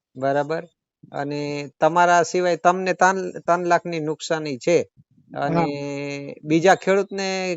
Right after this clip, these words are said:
Speaker 1: કયા કયા પાકની નુકસાની છે?
Speaker 2: બીજું તો નુકસાન આ કોઈ બાજરી છે એવી આડી પાડી છે.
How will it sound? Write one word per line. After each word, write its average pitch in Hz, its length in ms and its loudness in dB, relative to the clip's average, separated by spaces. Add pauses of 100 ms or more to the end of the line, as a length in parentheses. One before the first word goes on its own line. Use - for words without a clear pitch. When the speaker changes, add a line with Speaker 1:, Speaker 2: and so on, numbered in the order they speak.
(160)
Speaker 1:
કયા 196 140 4
કયા 214 160 0
પાકની 196 360 -2
નુકસાની 151 600 -2
છે? 156 220 -2 (1300)
Speaker 2:
બીજું 214 380 6
તો 247 100 8
નુકસાન 233 440 6
આ 233 160 6
કોઈ 226 160 6
બાજરી 220 440 6
છે 214 60 6
એવી 220 260 8
આડી 220 220 6
પાડી 220 360 6
છે. 220 120 8